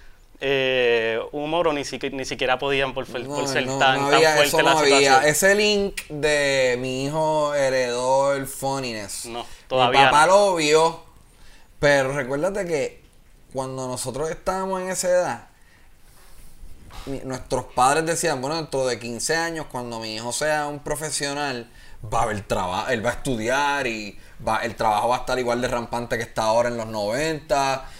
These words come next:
Speaker 2: y van a haber oportunidades", ¿sabes? Trabajar en el negocio del espectáculo, en el entretenimiento, nunca fue, o sea,
Speaker 1: Viable, o
Speaker 2: sí,
Speaker 1: sea,
Speaker 2: yo siento que si yo, a-, a-, en algún momento tengo hijos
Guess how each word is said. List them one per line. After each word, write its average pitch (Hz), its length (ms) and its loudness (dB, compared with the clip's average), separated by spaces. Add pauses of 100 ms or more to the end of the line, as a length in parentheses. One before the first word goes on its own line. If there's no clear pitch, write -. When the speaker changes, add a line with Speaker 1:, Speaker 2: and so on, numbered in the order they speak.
Speaker 2:
y 113 100 -6
van 110 140 0
a 107 40 -4
haber 120 120 -2
oportunidades", 127 880 0
¿sabes? 127 260 -2
Trabajar 120 420 2
en 143 100 -4
el 175 80 -2
negocio 190 320 2
del 185 100 4
espectáculo, 160 840 -2
en 113 80 -10
el 117 60 -6
entretenimiento, 120 720 -6
nunca 202 1040 2
fue, 196 460 2 (380)
o 175 80 2
sea, 170 460 2
Speaker 1:
Viable, 139 560 2
o 143 40 -2
Speaker 2:
sí, - 60 2
Speaker 1:
sea, 127 220 4
Speaker 2:
yo 202 160 6
siento 240 320 4
que 190 120 2
si 175 260 0
yo, 190 320 6 (220)
a-, 151 140 0 (220)
a-, 143 60 2
en 139 80 -2
algún 139 240 -2
momento 180 640 2
tengo 180 340 4
hijos 170 420 0